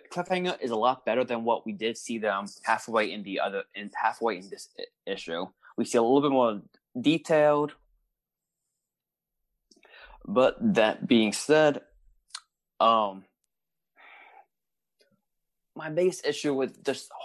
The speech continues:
with this in general is we have not seen much from Starfire and Cyborg, who in the J L book, Starfire got backseat on a little bit too much. Like, she was in the first half of it, and she was not really in it for the rest of the,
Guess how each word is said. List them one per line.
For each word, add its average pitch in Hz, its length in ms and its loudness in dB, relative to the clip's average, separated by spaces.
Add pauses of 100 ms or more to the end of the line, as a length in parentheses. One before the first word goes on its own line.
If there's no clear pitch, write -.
(280)
with 117 220 2
this 139 180 4
in 135 100 0
general 127 380 2
is 113 240 -2 (340)
we 135 200 0
have 139 200 -2
not 156 180 -2
seen 160 220 -2
much 135 180 0
from 104 240 -4 (100)
Starfire 123 680 0 (220)
and 95 180 -10
Cyborg, 92 520 -6 (320)
who 120 500 0
in 123 80 -4
the 113 80 -2
J 135 240 0
L 139 500 2
book, 147 220 0 (240)
Starfire 143 520 -2
got 135 240 -2 (100)
backseat 135 760 -6
on 107 200 -4
a 87 60 -8
little 127 200 0
bit 123 160 -6
too - 180 -6
much. 104 300 -4
Like, 104 120 -6
she - 120 -4
was 131 180 0 (120)
in 123 180 -4 (300)
the 120 80 -8
first 165 240 -2
half 180 160 -2
of 175 140 0
it, 185 200 2 (200)
and 143 160 2
she - 100 0
was 123 180 4
not 117 280 2
really 131 200 2
in 113 120 -4
it 120 100 -10
for 113 80 -8
the 110 60 -6
rest 104 240 -6
of 104 140 -6
the, 98 260 -8